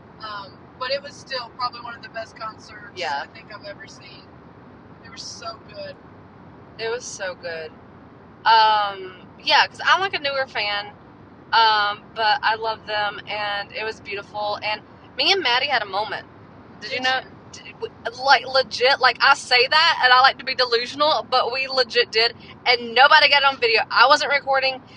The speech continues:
Speaker 2: There was a girl in front of
Speaker 1: Was it?
Speaker 2: me.
Speaker 1: I didn't even see it.
Speaker 2: Okay, the girl behind you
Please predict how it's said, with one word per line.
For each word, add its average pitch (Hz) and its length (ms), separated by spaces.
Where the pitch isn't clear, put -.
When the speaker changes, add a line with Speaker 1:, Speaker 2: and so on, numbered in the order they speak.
Speaker 2:
There 233 100
was 277 160
a 330 60
girl 285 220
in 277 100
front 277 260
of 269 60
Speaker 1:
Was 262 100
it? - 20
Speaker 2:
me. 269 40
Speaker 1:
I 269 80
didn't 427 200
even 415 180
see - 200
it. 427 180
Speaker 2:
Okay, 208 400
the 233 120
girl 233 300
behind 254 580
you 196 380